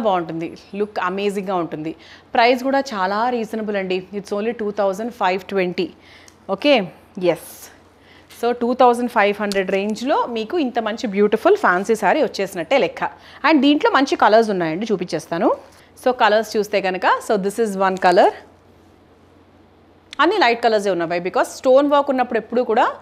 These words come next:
డెఫినెట్గా light కలర్స్లోనే ఉంటాయి. So, అది మాత్రం hundred percent. So, this is one color. This is light lavender.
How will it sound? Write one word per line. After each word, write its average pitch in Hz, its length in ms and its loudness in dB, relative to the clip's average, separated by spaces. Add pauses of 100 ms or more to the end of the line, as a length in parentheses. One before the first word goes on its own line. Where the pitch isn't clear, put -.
(460)
డెఫినెట్గా 285 480 2
light 208 200 0
కలర్స్లోనే 208 540 2
ఉంటాయి. 160 280 -4
So, 214 120 0
అది 185 180 -2
మాత్రం 254 300 -4
hundred 185 360 -2
percent. 160 300 -6 (420)
So, 214 60 0 (120)
this 190 160 -8
is 208 80 -6 (100)
one 185 100 -4 (100)
color. 233 200 2 (480)
This 202 180 -12
is 220 60 -4 (120)
light 208 260 -2
lavender. 202 460 0